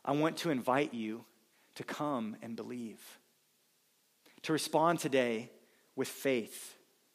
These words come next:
Exchange your fear and your doubt for a deeper faith in Christ. When you murmur and complain in the middle of your trials, you're showing that you don't value God's plan to,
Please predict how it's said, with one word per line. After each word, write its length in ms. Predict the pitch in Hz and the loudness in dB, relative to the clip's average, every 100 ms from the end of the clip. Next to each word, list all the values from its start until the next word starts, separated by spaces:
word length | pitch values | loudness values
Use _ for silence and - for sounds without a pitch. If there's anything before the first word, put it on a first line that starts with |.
| _ - - | _ -10 -4
Exchange 600 | - - 196 196 202 165 | 0 6 10 10 10 6
your 120 | 170 | 4
fear 500 | - - 190 185 151 | 2 2 8 10 10
and 180 | 151 151 | 8 4
your 120 | 143 | 4
doubt 460 | 127 156 156 143 - - | 8 10 10 8 2 -14
for 180 | - 175 | 4 6
a 40 | 160 | 6
deeper 340 | 180 185 175 | 6 2 2
faith 400 | - 175 170 156 | 6 8 8 6
in 160 | 135 127 | -4 -2
Christ. 640 | 143 131 113 - - - _ _ _ _ _ _ _ _ _ _ - _ - - | 2 2 2 -4 -8 -12 _ _ _ _ _ _ _ _ _ _ -20 _ -20 -4
When 180 | 147 151 | -2 0
you 80 | |
murmur 460 | 143 143 165 180 185 | 2 4 4 4 2
and 160 | 151 131 | 2 -2
complain 600 | 120 - 139 147 156 156 | -6 -2 0 2 0 -2
in 60 | |
the 60 | 127 | -2
middle 360 | 123 131 147 | 0 2 0
of 100 | 123 | -2
your 80 | 120 | -8
trials, 640 | - 127 123 139 156 - - _ _ _ _ _ _ _ 151 | -2 4 4 4 0 -8 -12 _ _ _ _ _ _ _ 2
you're 140 | 156 | 4
showing 420 | - 175 180 180 | 10 10 10 8
that 120 | 156 | 4
you 100 | 147 | 4
don't 280 | 151 160 147 | 4 4 6
value 420 | 147 147 165 139 | 6 6 6 4
God's 320 | 127 131 127 - | 4 4 4 0
plan 440 | - 127 120 95 - _ _ - - - | -6 -4 -4 -6 -12 _ _ -20 -14 0
to, 420 | 165 147 135 | 2 4 2